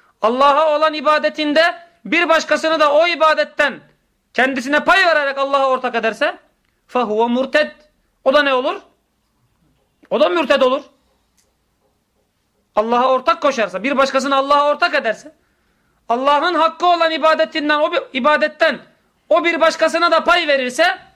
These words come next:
o bir başkası için Allah'ın oğludur demese bile ne olur? Mürted ve kafir olur. Yani bu iki nevi arasını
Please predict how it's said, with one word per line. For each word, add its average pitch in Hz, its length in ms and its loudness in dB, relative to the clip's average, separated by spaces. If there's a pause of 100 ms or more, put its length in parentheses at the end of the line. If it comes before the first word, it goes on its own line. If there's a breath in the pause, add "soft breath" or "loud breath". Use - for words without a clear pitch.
(300)
o 269 140 2
bir 311 160 0
başkası 302 400 0
için 294 220 -2
Allah'ın 302 460 2
oğludur 302 520 0
demese 339 380 2
bile 277 160 -2
ne 359 80 0
olur? 339 240 -2 (1160)
Mürted 226 400 -2
ve 302 100 0
kafir 294 280 -2
olur. 262 200 -6 (840)
Yani 254 280 0
bu 294 80 -4
iki 294 200 -4
nevi 294 160 2
arasını 277 500 -2